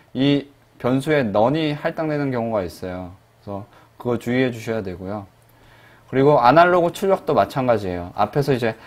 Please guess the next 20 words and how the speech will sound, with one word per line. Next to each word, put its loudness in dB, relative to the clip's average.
아날로그 4
입력이 0
영에서 -2
일 -4
사이의 2
값을 -2
받았다면은 -4
아날로그 2
출력도 -2
마찬가지로, -4
마찬가지로 -2
영에서 2
일 0
사이의 2
실수값을 -2
이제 -10
입력해서 -2
설정을 -2
하시면 -4
돼요. -8